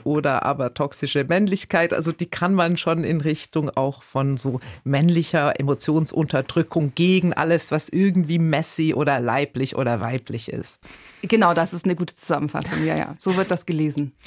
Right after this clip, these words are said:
Speaker 2: Ja.
Speaker 1: Okay, das ist interessant. Vielleicht ist es ein guter Moment, um tatsächlich jetzt aber auch, weil wir jetzt schon über Aneignungen die ganze Zeit reden,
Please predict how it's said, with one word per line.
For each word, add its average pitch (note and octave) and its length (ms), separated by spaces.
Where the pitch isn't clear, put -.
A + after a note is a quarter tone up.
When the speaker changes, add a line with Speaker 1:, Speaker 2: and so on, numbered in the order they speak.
Speaker 2:
Ja. D#3+ 220
Speaker 1:
Okay, A3+ 280
das G#3+ 200
ist A#3+ 140
interessant. F#3 720
Vielleicht C#4+ 380
ist F#4 140
es E4 140
ein C#4 120
guter C#4 260
Moment, A#3 480
um G#3+ 160
tatsächlich A3 500
jetzt G#3 200
aber F3+ 420
auch, - 220
weil D#3 240
wir F#3 100
jetzt E3+ 280
schon F3 180
über D#3 240
Aneignungen G#3+ 640
die F#3 120
ganze F#3 340
Zeit G3 320
reden, G#3 300